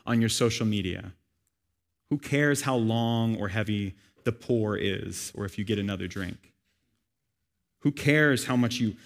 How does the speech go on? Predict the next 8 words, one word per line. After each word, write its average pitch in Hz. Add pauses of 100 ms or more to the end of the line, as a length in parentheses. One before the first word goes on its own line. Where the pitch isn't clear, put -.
(160)
covet 135
your 120
neighbor's 113
stuff - (840)
or 113
position 120
in 107
life? 101